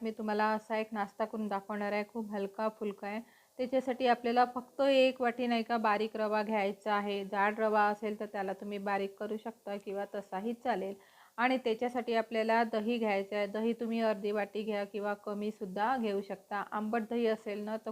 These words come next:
खूपच छान. आणि दोन्ही आपल्याला कसं मिक्स करून घ्यायचं आहे. आणि मिक्स झाल्यानंतर त्याच्यामध्ये थोडंसं पाणी टाकायचं, आणि थोडं पाणी टाकायचं, जास्त एकदम पाणी टाकायचं नाही.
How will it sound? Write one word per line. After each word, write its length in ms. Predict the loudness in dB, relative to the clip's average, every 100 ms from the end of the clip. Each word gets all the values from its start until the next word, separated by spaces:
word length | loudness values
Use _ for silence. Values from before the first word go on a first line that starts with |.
| -6
खूपच 460 | -6 -6 -10 -8
छान. 180 | -6 -6 -8 -16 -20 -20 -20 -20 -4
आणि 220 | 0 2
दोन्ही 420 | 2 2 2 2
आपल्याला 380 | 2 0 -2 -2
कसं 380 | -4 -10 -6 -4
मिक्स 420 | 0 -2 -4 -10
करून 340 | -4 -2 -2 -4 -12 _ -8 -4
घ्यायचं 580 | 2 2 0 -4 -6 -4 -2
आहे. 320 | -2 -2 -8 -16 _ _ -10
आणि 220 | 0 2 2
मिक्स 320 | 2 0 -2
झाल्यानंतर 500 | 0 2 0 -2 -2
त्याच्यामध्ये 520 | -2 -4 -4 0 -2 -2
थोडंसं 400 | -2 -2 -2 -6
पाणी 380 | 0 0 0 0
टाकायचं, 560 | -2 0 -4 -4 -6
आणि 320 | -6 -4 -6 -2
थोडं 220 | 4 4 6
पाणी 260 | 4 2
टाकायचं, 420 | -2 -4 -4 -4
जास्त 340 | -2 -2 -2 -2
एकदम 380 | -2 -2 -4 -2
पाणी 320 | -2 0 -2
टाकायचं 600 | -4 -4 -4 -4 -4 -2
नाही. 340 | -2 -2 -4